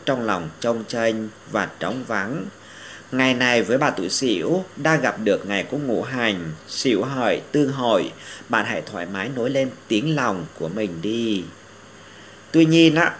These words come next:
trong cái vận trình ngày thứ bảy này với bà tuổi Sửu lại đang gặp ngày có Tỵ Kim chiếu mệnh. Cái điều này nhắc nhở bạn mệnh tuổi Sửu cần phải bình tĩnh khi giải quyết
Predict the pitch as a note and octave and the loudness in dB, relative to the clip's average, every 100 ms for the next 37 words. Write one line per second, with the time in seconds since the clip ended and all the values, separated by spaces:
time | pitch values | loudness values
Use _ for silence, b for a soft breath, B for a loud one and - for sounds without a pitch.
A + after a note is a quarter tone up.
0 | - D#3 D3+ C#3+ A2 - - B2+ A2 G2+ | -2 2 2 2 4 2 2 0 0 0
1 | F2+ C#3 B2+ D#2+ B2 A#2+ F2+ F2+ C3 C#3 | -2 -2 -2 -2 0 0 0 0 -2 -2
2 | G2 F2+ C3 G2+ E2 B2+ F#3 B B A#2+ | -4 -4 -2 0 0 0 -2 B B -4
3 | B2 F#2 C3+ C#3 B2+ F#2+ G2+ F2+ G#2+ - | -2 0 0 -2 -2 -2 -2 -2 -2 2
4 | C3+ F#2 - C#3 C3 A2+ - C3 D#3 B2+ | 2 2 0 0 0 0 -2 0 2 2
5 | G2 - - - G#2+ D3+ A2 F2+ F2 E2 | 2 -2 -12 -6 -4 0 0 0 -4 -2
6 | C3 - C3 G#2+ D#2+ F#2+ F#2+ G2+ - D2 | -4 -4 -2 0 0 -2 -4 -6 -6 -6
7 | - G#2+ D2+ F#2+ D#3+ B B - A#2 F2+ | -4 -2 -2 -2 -2 B B 0 0 0
8 | - - C#3+ A#2+ F2+ D#2+ G2+ - - C3+ | -6 -2 2 2 2 0 0 -2 -6 -4
9 | A2+ G2 D#2+ - | -2 -2 -2 -4